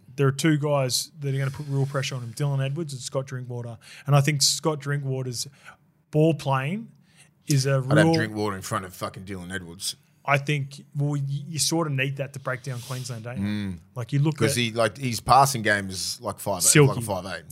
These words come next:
Speaker 1: It's so silky.
Speaker 2: He's three on, like, three on twos, but he always makes the right decision.
Speaker 1: Yep.
Speaker 2: He's
Speaker 1: But then he
Speaker 2: tough,
Speaker 1: does, but then
Speaker 2: quick.
Speaker 1: he doesn't have the engine or the, uh, reliability defensively that Dylan Edwards and, and Teddy have got as well. So you've got a
Speaker 2: You don't think he's fit enough?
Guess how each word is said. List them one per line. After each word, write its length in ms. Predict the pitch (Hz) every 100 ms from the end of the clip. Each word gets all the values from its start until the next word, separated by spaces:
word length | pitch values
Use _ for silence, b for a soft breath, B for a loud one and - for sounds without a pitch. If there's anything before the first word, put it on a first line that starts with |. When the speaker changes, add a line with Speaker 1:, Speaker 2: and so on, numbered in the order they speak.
| 143
Speaker 1:
It's 180 | 139 -
so 220 | 147 139
silky. 240 | - 131
Speaker 2:
He's 160 | 117 117
three 180 | 120 110
on, 140 | 104
like, 120 | 107
three 340 | 104 - 123 123
on 140 | 107
twos, 320 | - 107 101
but 140 | 104 98
he 200 | 101 101 110
always 400 | 117 113 107 104
makes 160 | 98
the 80 | 98
right 80 | 92
decision. 340 | - 92 82 - -
Speaker 1:
Yep. 180 | 120 117 B B B
Speaker 2:
He's 100 | -
Speaker 1:
But 60 | 135
then 140 | 170
he 40 | 165
Speaker 2:
tough, 20 | 165
Speaker 1:
does, 60 | 135
but 20 |
then 180 | 127 151
Speaker 2:
quick. 40 |
Speaker 1:
he 40 | 143
doesn't 220 | 143 131
have 160 | 135
the 140 | 135 135
engine 460 | 143 131 131 127 b b -
or 440 | 139 135 135 131
the, 480 | 113 131 127 123 - b b b b -
uh, 240 | 123 127 139
reliability 720 | 139 135 135 131 135 135 127
defensively 580 | 117 - 143 143 135 120
that 160 | 120
Dylan 260 | 135 127 123
Edwards 360 | 120 123 117 120
and, 180 | 120
and 260 | 123 127 113
Teddy 260 | - 123 120
have 120 | -
got 160 | 113 - _ -
as 140 | 113
well. 160 | 123 113
So 120 | -
you've 160 | 127 120
got 140 | 143
a 60 | 139
Speaker 2:
You 60 |
don't 100 | 160
think 120 | 175 170
he's 100 | 147
fit 120 | 190
enough? 840 | 175 - - - - - - -